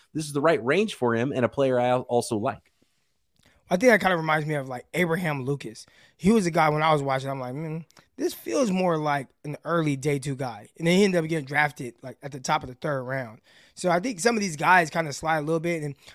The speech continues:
Speaker 2: forty-niners, they got, like, eleven picks in this draft. They will not be selecting eleven players. So what are you gonna do, man? We're gonna move around a little bit, move some of these picks. Well, I think we said that they're, like, a hundred percent on trading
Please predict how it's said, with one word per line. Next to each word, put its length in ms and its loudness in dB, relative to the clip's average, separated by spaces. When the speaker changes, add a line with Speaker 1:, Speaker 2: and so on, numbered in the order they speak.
Speaker 2:
forty-niners, 600 0
they 160 -2
got, 200 2
like, 260 2
eleven 680 -4
picks 460 -4
in 160 -6
this 180 -6
draft. 380 -10
They 120 -2
will 160 4
not 240 4
be 140 -2
selecting 600 -4
eleven 460 -2
players. 420 -8
So 100 -4
what 60 0
are 20 0
you 60 2
gonna 100 4
do, 80 -2
man? 160 0
We're 60 -8
gonna 140 0
move 260 0
around 480 -2
a 60 -4
little 180 2
bit, 160 -6
move 280 -2
some 200 0
of 60 -2
these 180 -4
picks. 400 -2
Well, 160 -8
I 80 0
think 220 -2
we 240 -2
said 320 0
that 160 -8
they're, 100 -4
like, 200 -6
a 100 -6
hundred 260 -6
percent 320 -6
on 240 -6
trading 480 -4